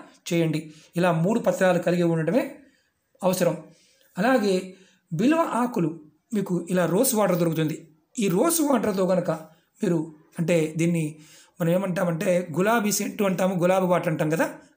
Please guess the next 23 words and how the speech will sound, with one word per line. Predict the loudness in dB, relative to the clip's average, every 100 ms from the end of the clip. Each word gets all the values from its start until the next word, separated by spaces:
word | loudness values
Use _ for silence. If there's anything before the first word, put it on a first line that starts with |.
| _
దాన్ని | -2 0 2 2
రోజ్ | 0 0
వాటర్ | 0 -2
అంటున్నాను. | -2 -2 -2 -6 -20 -20 _ 0
మీరు | 4 4 2 0 -2
ఈ | -2 -10 _ -4
గులాబీ | 2 4 4 4
వాటర్తో | 4 2 0 2 2 0 -4 -20 _ _
ఆకుల్ని | -2 -2 2 4 4 2
శుద్ధి | 0 2 2 2
చేసి | 2 0 -2 -4 -14 _ _ _
శుభ్రం | 0 0 4 2 2
చేసి | 0 0 0 0 -4 -16 _ _ 0
ఎవరైతే | 2 2 0 0 0 0 -4 -16 _ _ _ -6
శివభగవానుడికి | 0 4 4 4 4 2 2
సమర్పిస్తారో | 2 2 0 -2 0 2 2 0 -6 -20 _ _
వారికి | 0 0 0 -2
సమాజంలో | 0 2 2 0 2 0 -2 -4 -4
యశస్సు, | 0 -2 0 -2 -2 -2 0
గౌరవ | 2 2 2
మర్యాదలు | 2 2 0
పెరుగుతాయి. | 0 -2 -2 -4 -10 -20 _ _ _ _ _ _ -4
అలాగే | 0 2 0